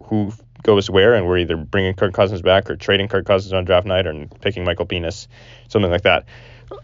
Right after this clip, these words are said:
I personally, as a fan, would like, would want to see that type of thing be at least an option that we're exploring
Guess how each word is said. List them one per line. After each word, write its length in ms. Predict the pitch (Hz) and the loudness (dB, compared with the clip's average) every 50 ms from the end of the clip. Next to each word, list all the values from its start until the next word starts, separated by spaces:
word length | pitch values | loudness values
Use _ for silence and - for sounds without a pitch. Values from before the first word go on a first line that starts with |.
| - - - - | -20 -8 -2 2
I 380 | 139 147 135 139 135 135 135 131 | 4 4 4 4 4 2 0 0
personally, 360 | - 139 123 117 - 117 110 | 0 0 0 0 0 -2 -4
as 80 | 104 95 | -4 -2
a 40 | 92 | -2
fan, 200 | 95 101 101 92 | -2 -2 -2 -2
would 100 | 92 92 | -2 -2
like, 420 | 92 90 82 69 - - - _ _ _ _ _ _ _ _ _ _ _ _ _ _ _ _ _ _ _ _ _ _ _ _ _ _ _ _ - | -2 -2 -2 -4 -10 -16 -20 _ _ _ _ _ _ _ _ _ _ _ _ _ _ _ _ _ _ _ _ _ _ _ _ _ _ _ _ -10
would 160 | 95 98 87 | -10 -8 -8
want 340 | 90 90 92 95 95 95 - | -6 -4 -4 -4 -4 -6 -8
to 100 | - 92 | -12 -12
see 380 | - - 90 85 85 80 80 76 | -10 -6 -6 -4 -4 -4 -6 -6
that 300 | 85 87 85 80 73 - | -2 -2 0 0 0 -2
type 140 | 82 76 | -6 -8
of 80 | 80 73 | -8 -8
thing 300 | - 76 71 67 69 73 | -10 -12 -12 -12 -12 -10
be 340 | 78 80 80 78 69 - - _ _ _ _ _ _ _ _ _ _ _ _ _ _ - | -8 -6 -6 -6 -6 -8 -12 _ _ _ _ _ _ _ _ _ _ _ _ _ _ -2
at 160 | - 107 104 | 2 2 2
least 500 | 101 113 120 120 113 - - - - - _ _ _ _ - | 4 4 2 2 2 0 -4 -10 -14 -16 _ _ _ _ -4
an 120 | - 110 - - | -2 -2 0 2
option 380 | 90 92 95 92 - 104 92 | 2 2 2 0 -2 -2 2
that 120 | 90 85 78 | 2 4 4
we're 120 | 78 71 | 2 0
exploring 760 | 69 69 - - - - 90 82 78 69 69 69 67 73 - | -2 -4 -10 -10 -6 -2 0 0 0 0 0 -2 -4 -6 -10